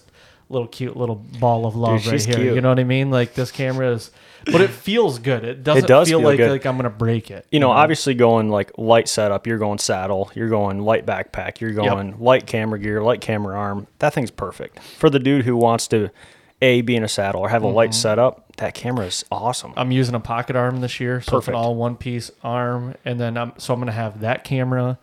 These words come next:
Speaker 1: um, that lens. I'm gonna have a long lens. I'm gonna have my GoPro, pocket arm. I always bring one extra layer, like a rain layer as well, if I know it's gonna rain, I'll bring that.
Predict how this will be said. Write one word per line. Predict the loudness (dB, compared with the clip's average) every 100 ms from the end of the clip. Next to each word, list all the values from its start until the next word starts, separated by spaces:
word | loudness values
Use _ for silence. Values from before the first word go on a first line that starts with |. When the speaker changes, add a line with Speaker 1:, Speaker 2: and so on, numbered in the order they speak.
| _ _ -20 -20 -20 _
Speaker 1:
um, | -4 0 0 -2 -4 -12 _
that | -4 0 0 2
lens. | 2 2 0 0
I'm | -2
gonna | 0
have | -2 -2
a |
long | 0 4 4 2
lens. | 2 0 -2 -4
I'm | -4
gonna | -2
have | -2 -2 -4 -4
my | -6 -4
GoPro, | 2 2 2 2 2 4 0 -4 _ _ -6
pocket | -2 -2 -2
arm. | -2 -2 -4 -8 _ _ _ _ _ 0
I | 4
always | 4 2
bring | -2 -2 0 0
one | 2 2
extra | 0 -2 -4 0 2 2 2 -2 -6 -12
layer, | -10 -4 -2 0 0 -2 -6 _ _ _ -8
like | -6
a | -4
rain | -2 -2 0
layer | 0 0 0
as | 0 -2
well, | -6 -4 -4
if | -4
I | -4
know | -2
it's | -2
gonna | -2 -4
rain, | -2 -2
I'll | -2
bring | -2 -4 -2
that. | -4 -4